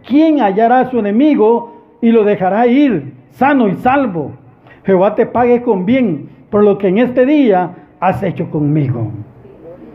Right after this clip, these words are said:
Es que a nuestros enemigos no hay que pagarles de la misma manera, hermanos. Aunque nos cueste, aunque sea difícil para usted y para mí. Pero es por eso que debemos de confiar siempre en Dios,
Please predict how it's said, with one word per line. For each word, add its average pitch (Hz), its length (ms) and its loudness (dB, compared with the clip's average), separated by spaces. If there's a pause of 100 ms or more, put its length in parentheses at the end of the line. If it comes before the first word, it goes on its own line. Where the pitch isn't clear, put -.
(300)
Es 190 140 -2
que 214 100 -2
a 180 40 2
nuestros 170 340 -4
enemigos 180 580 2 (240)
no 180 100 -2
hay 190 80 0
que 202 120 -2
pagarles 175 480 -2
de 180 60 0
la 160 100 0
misma 190 300 0
manera, 175 320 0
hermanos. 123 400 -6 (1120)
Aunque 202 280 0
nos 180 160 -4
cueste, 214 680 -2 (680)
aunque 180 280 0
sea 233 160 0
difícil 247 540 -2
para 196 180 -2
usted 202 200 -2
y 240 100 0
para 202 220 -4
mí. 214 260 -6 (480)
Pero 208 200 2
es 247 100 2
por 214 200 -2
eso 208 460 -2 (320)
que 208 80 -2
debemos 214 320 2
de 208 140 -4
confiar 196 380 -2
siempre 208 340 -2
en 170 160 0
Dios, 208 360 0